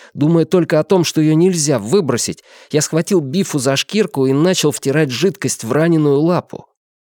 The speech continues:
После я долгие годы объяснял маме,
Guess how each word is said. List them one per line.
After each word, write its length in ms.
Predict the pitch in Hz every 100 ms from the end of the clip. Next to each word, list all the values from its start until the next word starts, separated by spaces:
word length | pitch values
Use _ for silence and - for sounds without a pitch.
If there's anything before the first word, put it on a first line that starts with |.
| _ _ _ _ _
После 400 | 139 143 - 147
я 180 | 139 139
долгие 540 | 131 151 170 160 165
годы 340 | 151 170 135
объяснял 540 | 110 104 123 - 143 120
маме, 360 | 123 156 123